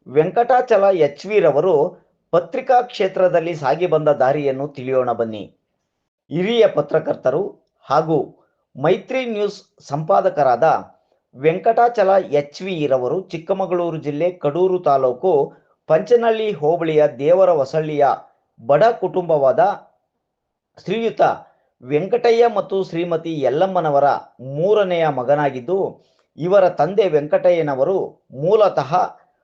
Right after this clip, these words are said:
ತುಮಕೂರು ಜಿಲ್ಲೆ ಗುಬ್ಬಿ ತಾಲೂಕಿನ ಕಡಬ ಹತ್ತಿರದ ಹೊಸಪಾಳ್ಯದವರಾಗಿದ್ದಾರೆ. ಇಂತಹ ಕುಟುಂಬದಲ್ಲಿ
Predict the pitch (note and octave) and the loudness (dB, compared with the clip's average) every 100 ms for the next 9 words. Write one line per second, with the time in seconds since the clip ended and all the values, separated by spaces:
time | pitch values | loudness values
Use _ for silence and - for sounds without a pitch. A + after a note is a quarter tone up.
0 | _ _ _ F#3 A3+ C4 C4 B3+ D#3+ E3 | _ _ _ -6 -6 -4 -2 -2 -6 -2
1 | F#3 C#3 - _ - B2 D#3+ D#3 A#3+ B3+ | 2 2 0 _ -20 -12 -10 -10 -12 -4
2 | D3 D3+ F#3 F#3+ F#3+ F3 D#3+ C3 D3+ F#3+ | -2 2 0 0 -2 -4 -2 0 2 2
3 | F#3+ - - D3+ C3+ F#3+ D#3+ E3 - _ | 0 -2 -2 0 2 2 2 -2 -10 _
4 | _ - C3+ - - F#3+ F3+ D#3+ D#3 D3 | _ -4 -4 -2 0 2 4 4 4 4
5 | C#3 C3+ B2 B2+ A#2+ G#2 - _ _ _ | 2 -2 0 0 0 -4 -10 _ _ _
6 | _ _ _ _ _ _ _ F#3+ B3 C4 | _ _ _ _ _ _ _ -10 -4 -2
7 | A#3+ E3+ B2 D3+ - - F#3 B3+ A#3+ A#3 | 0 0 0 -2 -10 -10 -4 -2 0 2
8 | G3+ F#3 D#3 - | 2 0 -6 -8